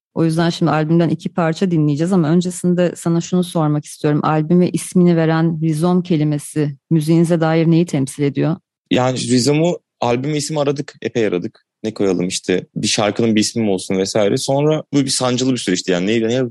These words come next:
Speaker 2: ne, ne koyacağız yani isim? Önemli bir şey. Başka bir şey de söyleyebilirdik. O kadar da önemli değil belki ama bir şey yansıtsın istedik yani. Bizim biliyorsun, sen yakından bildiğin için, yani bizde de böyle bir reggae yapıyoruz ve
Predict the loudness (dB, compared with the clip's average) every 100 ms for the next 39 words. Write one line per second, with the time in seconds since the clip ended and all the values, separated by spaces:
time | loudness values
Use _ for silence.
0 | -4 -2 -2 0 2 2 0 -2 -4 -8
1 | -6 -6 -8 _ _ -2 0 2 4 2
2 | 0 -4 0 0 0 _ _ -4 0 0
3 | 0 0 0 2 2 2 2 0 -4 _
4 | -8 -4 0 0 0 -2 -2 -2 0 -2
5 | -2 -6 -4 -2 0 0 -2 -6 -6 -6
6 | -4 -4 0 0 0 -2 -6 -4 0 2
7 | 2 0 -6 -8 0 2 2 2 -2 -4
8 | -4 -4 -6 -6 -2 0 2 0 2 2
9 | 2 0 -2 -4 -6 _ _ _ -2 0
10 | 2 2 2 4 4 4 2 0 _ -8
11 | -2 0 2 0 0 -2 -2 -2 -2 -2